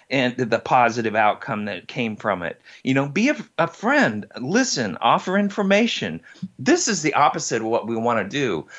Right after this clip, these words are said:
When we have somebody that never wants to be wrong and never can admit being wrong, we just want them to suffer. We wanna just outright knock 'em off, knock their block off, you know? But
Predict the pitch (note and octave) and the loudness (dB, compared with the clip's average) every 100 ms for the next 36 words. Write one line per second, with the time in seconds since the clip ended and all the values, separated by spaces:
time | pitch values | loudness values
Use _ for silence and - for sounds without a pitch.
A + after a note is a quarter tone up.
0 | - A2+ C#3 D3+ F#3+ A3+ G3+ F#3 E3+ D3+ | -8 0 2 4 4 4 2 0 2 4
1 | C#3+ A#2 A2 E2 B2+ B2+ B2+ C3+ B2+ B2 | 4 2 2 0 2 2 4 4 2 0
2 | A#2 A2 - - G#2 G2 G2 F#2+ F#2+ - | -2 -2 -8 -8 -4 0 2 0 -2 -6
3 | G#2+ A2+ A2 A2+ - A2+ G#2+ G2 B2+ D#3+ | -2 0 2 -2 -2 -2 0 0 2 0
4 | - A2+ G2 G2 F#2+ G2 - - C3 G3 | 0 -4 0 0 0 -4 -12 -10 -2 0
5 | B2 - F2+ B2 B2+ G#2+ B2 A2 G#2+ G#2+ | 0 -4 -8 -2 -2 -2 -4 -6 -10 -10
6 | - F#2 D#2+ B1+ - - - - G#2+ B2 | -4 -2 -2 -6 -14 -20 -20 -8 0 0
7 | A#2 - A2+ A2 - - - G#2+ - - | 0 -2 -2 -6 -20 -18 -10 -8 -8 -12
8 | - C#3 C3+ - D3 F3+ C#3+ D3 C#3+ A#2+ | -6 0 0 2 2 4 4 4 2 -6
9 | _ - A2 B2+ C#3+ D3+ D3+ C#3+ C3 B2+ | _ -16 -10 -2 0 0 -2 -2 -2 -2
10 | B2+ C#3 D3 C3 A2 A2+ A2+ B2+ F#2+ E2+ | -2 -2 0 -4 0 2 2 2 0 -2
11 | E2+ - A2 A2+ B2 B2+ - - A2+ B2+ | -4 -8 -6 -4 -4 -8 -20 -18 0 0
12 | A2 | 0